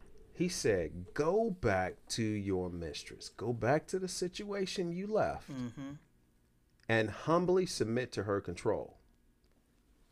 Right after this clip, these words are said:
Speaker 1: In other words, I mean, part of you, you out here because you started it. <clears throat> Okay?
Speaker 2: Mm-hmm.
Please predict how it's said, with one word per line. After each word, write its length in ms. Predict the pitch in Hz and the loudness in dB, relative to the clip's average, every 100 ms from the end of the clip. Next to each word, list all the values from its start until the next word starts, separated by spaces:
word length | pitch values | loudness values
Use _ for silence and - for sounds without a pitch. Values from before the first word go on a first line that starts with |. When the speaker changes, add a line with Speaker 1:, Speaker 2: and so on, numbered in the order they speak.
| _ _ _ _ | _ _ _ _
Speaker 1:
In 120 | 240 254 | 0 2
other 180 | 226 196 | 4 2
words, 380 | 320 311 240 | 2 2 0
I 40 | 226 | -4
mean, 160 | 240 | -6
part 320 | 233 - 330 302 | -6 -6 -2 -2
of 60 | |
you, 220 | 233 226 160 | -2 -4 -4
you 280 | 180 269 220 | 0 0 0
out 180 | 214 | 2
here 140 | 190 180 | 4 6
because 420 | 185 185 185 151 | 4 2 0 0
you 100 | 240 | 0
started 540 | - - 190 - - - _ _ - _ _ _ _ _ | 2 4 4 2 -2 -10 _ _ -20 _ _ _ _ _
it. 120 | - 160 | 2 4
<clears throat> 180 | - - - _ _ _ _ _ - | 2 0 -12 _ _ _ _ _ -4
Okay? 160 | 127 139 | 2 2
Speaker 2:
Mm-hmm. 180 | 139 | 2